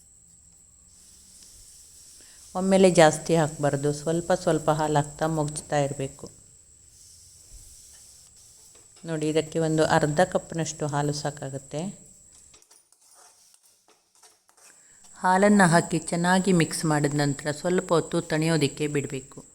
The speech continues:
ನೋಡಿ, ಈ ರೀತಿಯಾಗಿದೆ.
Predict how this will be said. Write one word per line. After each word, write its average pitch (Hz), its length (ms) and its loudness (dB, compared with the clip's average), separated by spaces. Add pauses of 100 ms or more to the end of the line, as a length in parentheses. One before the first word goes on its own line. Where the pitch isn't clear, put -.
(880)
ನೋಡಿ, 151 400 -8 (320)
ಈ 175 180 -4
ರೀತಿಯಾಗಿದೆ. 147 840 -2